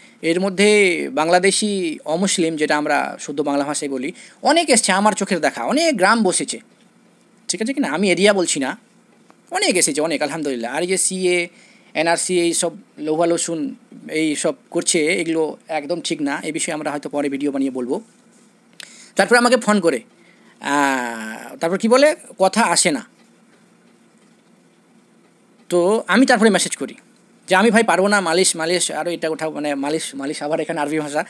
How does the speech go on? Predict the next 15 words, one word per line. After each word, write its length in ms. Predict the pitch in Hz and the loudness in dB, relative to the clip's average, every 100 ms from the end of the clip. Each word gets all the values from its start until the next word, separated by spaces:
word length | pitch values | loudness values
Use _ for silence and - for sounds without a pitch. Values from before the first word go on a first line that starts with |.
| - - - | -10 -16 -4
সরি, 400 | - 180 180 151 - - - | 2 4 4 2 -6 -20 -8
দুঃখিত, 280 | 170 - 180 | -4 0 2
আমি 120 | 175 | 2
পারছি 280 | 143 143 170 | 2 0 0
না 60 | |
যেতে। 160 | 139 127 | 0 -2
আবার 200 | 143 180 | 2 4
আমাকে 220 | 175 160 | 4 2
ফোন 160 | - 143 | -2 -6
করে, 200 | 131 110 - _ _ _ - _ _ _ | -6 -8 -14 _ _ _ -20 _ _ _
তখন 200 | 185 185 | 2 4
আমাকে 200 | 226 233 | 4 4
বলছে, 180 | 240 233 | 6 6
"একটা 160 | 247 233 | 4 2
কার্ড 240 | 185 196 | 2 0